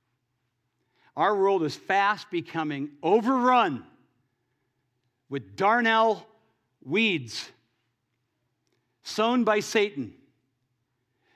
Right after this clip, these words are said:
Do you care enough to counteract that with the seed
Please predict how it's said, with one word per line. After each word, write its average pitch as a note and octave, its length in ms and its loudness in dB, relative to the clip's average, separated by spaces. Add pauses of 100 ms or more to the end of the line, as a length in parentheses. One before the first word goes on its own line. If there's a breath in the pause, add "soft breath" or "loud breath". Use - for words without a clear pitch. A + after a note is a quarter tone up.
(120)
Do G3 220 -2
you C#4 320 4
care B3 400 2
enough A#3 220 -2
to G#3 80 -8
counteract G#3 760 -2
that G#3+ 240 -2 (1080)
with D3 120 -8
the E3+ 100 -6
seed A3 640 -4